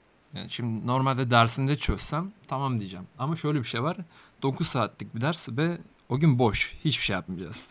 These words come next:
Yani Mayıs falan aylardan bir şey yapmayacağız. Sadece oturuyoruz yani. Ders bitse de eve gitsek durumunda. Ben dedim ki, "Neden kapatayım?" Bana şöyle bir şey demişti. Ee, yani, "Zaten hepiniz iki yıl kazanmayacak mısınız?" diye bir şey demişti.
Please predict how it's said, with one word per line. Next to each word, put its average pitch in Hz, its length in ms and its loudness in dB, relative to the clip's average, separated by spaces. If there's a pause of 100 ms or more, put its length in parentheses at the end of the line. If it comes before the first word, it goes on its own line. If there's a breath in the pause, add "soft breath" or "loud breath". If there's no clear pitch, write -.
Yani 95 200 -6
Mayıs 123 340 4
falan 120 260 4
aylardan 101 520 -2 (600 loud breath)
bir - 40 -4
şey 185 120 2
yapmayacağız. 139 360 2
Sadece 123 240 4
oturuyoruz 117 480 4
yani. 101 220 -4
Ders 123 380 2
bitse 127 320 -2
de 123 280 -2
eve 117 160 2
gitsek 104 300 -4 (340)
durumunda. 101 420 -4 (120)
Ben 117 220 -2
dedim 160 160 -4
ki, 143 140 -4
"Neden 135 220 0
kapatayım?" 135 460 -6 (680 loud breath)
Bana 135 160 2
şöyle 160 280 2
bir - 40 -4
şey 170 140 0
demişti. 147 580 -2
Ee, 110 40 -4 (1000)
yani, 110 220 -4
"Zaten 147 320 0
hepiniz 135 560 -2 (120)
iki 127 180 0
yıl 127 120 2
kazanmayacak 107 680 2
mısınız?" - 480 -10 (500)
diye 98 220 -4
bir - 60 -8
şey 95 180 -6
demişti. 85 420 -8